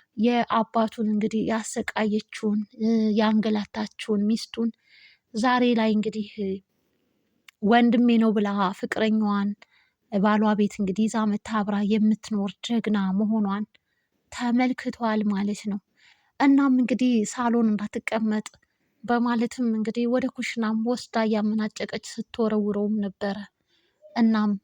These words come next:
እ፣ ካሌብም መኝታ ቤት ድረስ ሂዶ እንግዲህ አስተኛኘታቸውን ሁሉ ነገራቸውን እንግዲህ በማየትም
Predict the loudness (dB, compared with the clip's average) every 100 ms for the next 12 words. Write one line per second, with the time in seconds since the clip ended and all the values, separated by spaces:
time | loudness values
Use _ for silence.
0 | _ -2 0 0 -2 -6 _ _ -20 -20
1 | _ _ -6 -2 2 2 2 0 0 -2
2 | 0 0 0 -2 -2 -2 -2 -4 -4 -6
3 | -2 -2 0 -4 -8 -16 _ -20 -20 -12
4 | -10 -8 -4 -2 2 0 0 -6 -10 -6
5 | -4 -2 -2 0 -2 -2 -4 -6 -8 -4
6 | -2 -4 -6 -6 -6 -6 -4 -2 -2 -4
7 | -8